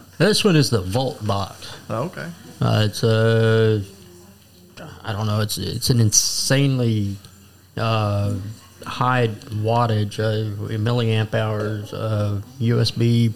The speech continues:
Speaker 1: power
Speaker 2: Sol-,
Speaker 1: source.
Speaker 2: soldering iron?
Speaker 1: And, and wireless charger. So I'll be using that tonight. Um, anyway, so if you wanna call people out,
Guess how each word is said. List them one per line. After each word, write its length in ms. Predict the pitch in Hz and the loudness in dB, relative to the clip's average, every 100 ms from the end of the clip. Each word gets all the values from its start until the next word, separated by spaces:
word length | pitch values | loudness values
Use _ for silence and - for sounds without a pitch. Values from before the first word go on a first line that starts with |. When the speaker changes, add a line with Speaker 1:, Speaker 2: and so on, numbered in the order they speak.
| - - | -4 0
Speaker 1:
power 480 | 117 117 110 110 113 | 0 0 -2 -2 -2
Speaker 2:
Sol-, 340 | - 107 107 | -2 -2 -4
Speaker 1:
source. 240 | - - | -6 -4
Speaker 2:
soldering 340 | - 120 120 123 | -2 0 0 -2
iron? 240 | 127 131 - - - - - | -4 -4 -8 -12 -10 -6 0
Speaker 1:
And, 220 | 151 196 | 2 2
and 220 | 165 190 | 2 4
wireless 400 | 151 170 175 127 | 4 4 4 2
charger. 500 | - 165 180 139 95 - - | 2 2 2 0 -4 -6 -6
So 300 | 120 110 101 - - | -2 0 -2 -6 -12
I'll 80 | 110 | -10
be 120 | 110 | -8
using 320 | 127 120 110 110 | -6 -6 -6 -4
that 160 | 135 | -4
tonight. 300 | - 101 101 - - - - - - - - - - - - - - - | -2 -4 -4 -8 -20 -20 -20 -20 -20 -20 -16 -14 -14 -16 -20 -20 -12 -4
Um, 460 | 120 117 110 98 - - - - - - | 0 0 -2 -4 -10 -20 -20 -20 -14 -2
anyway, 480 | 139 123 120 113 107 - - - - - - - | 0 2 2 2 -2 -16 -20 -20 -20 -20 -20 -4
so 520 | - 147 135 131 113 - - - - - | 2 4 4 4 0 -8 -18 -20 -20 -10
if 180 | 139 117 | -2 0
you 80 | 175 | 2
wanna 160 | 190 151 | 2 0
call 300 | - 131 110 | 0 -2 0
people 440 | - 123 - - | -2 -4 -4 -2
out, 400 | 127 117 104 | 0 0 -2